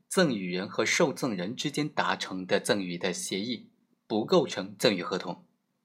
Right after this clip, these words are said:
那既然不构成赠与合同的话，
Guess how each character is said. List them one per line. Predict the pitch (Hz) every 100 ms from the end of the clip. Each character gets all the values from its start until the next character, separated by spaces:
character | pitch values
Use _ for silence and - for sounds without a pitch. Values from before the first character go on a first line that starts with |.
| _ _ _ _ _ -
那 | 117
既 | 104 123
然 | 113
不 | 113 107
构 | 139
成 | -
赠 | 107 98
与 |
合 | 101 95
同 | 107
的 | 98
话， | 113 - -